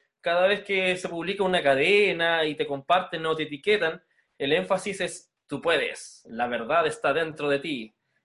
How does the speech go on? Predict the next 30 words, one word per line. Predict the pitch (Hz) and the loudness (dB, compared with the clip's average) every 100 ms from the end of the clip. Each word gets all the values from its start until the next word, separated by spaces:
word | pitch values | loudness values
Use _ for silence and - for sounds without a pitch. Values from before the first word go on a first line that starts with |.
| _ | _
decrétalo | 117 156 156 196 214 196 180 175 | -2 -2 2 4 4 4 6 4
y | 170 | 4
obténlo, | 160 - 196 139 123 - - | -2 0 0 0 -2 -6 -10
descubre | _ 135 - - 226 196 190 | _ -10 -8 -2 0 2 2
el | 185 180 | 0 2
campeón | 180 160 - 160 208 202 | 0 0 0 2 2 0
que | 185 | -2
hay | 196 202 202 | 0 0 -2
en | 190 | -4
ti". | - 180 - _ _ - | -6 -8 -10 _ _ -12
Y | 135 | -4
todos | - 294 311 | 2 2 2
esos | 285 277 240 208 | 0 -2 -2 0
énfasis | 226 202 185 165 | 0 0 -2 -6
de | 151 | -6
crecimiento, | 131 - 123 147 202 196 | -6 -8 -6 -4 -4 0
desarrollo | 151 - 127 202 214 170 | -2 -2 -4 -2 -2 -4
y | |
conocimiento | 156 147 - 139 214 233 220 | -2 -4 -4 -4 -4 -2 0
del | 220 | 2
hombre | 240 180 185 - _ | 2 0 -4 -6 _
se | - 147 | -10 -4
centran | 190 226 226 226 | -2 0 0 -2
en | 170 190 226 - _ _ _ _ | 0 -2 -4 -12 _ _ _ _
el | 127 113 | -6 -4
yo, | 127 117 - _ _ _ _ | -4 -6 -10 _ _ _ _
como | - 131 127 | -8 -8 -8
que | 127 | -10
Dios | 120 196 240 - _ _ _ _ _ _ | 2 4 4 0 _ _ _ _ _ _
no. | 113 120 151 143 | -14 -6 -4 -4